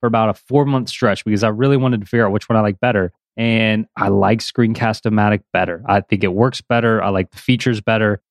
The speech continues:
I don't disagree that maybe a circle is better than a rectangle, but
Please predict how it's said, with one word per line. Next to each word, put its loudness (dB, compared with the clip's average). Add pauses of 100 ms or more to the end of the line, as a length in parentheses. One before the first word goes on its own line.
I 0
don't 0
disagree 0
that 0
maybe 0
a 0
circle -2
is -2
better 0
than -2
a -2
rectangle, 0
but 0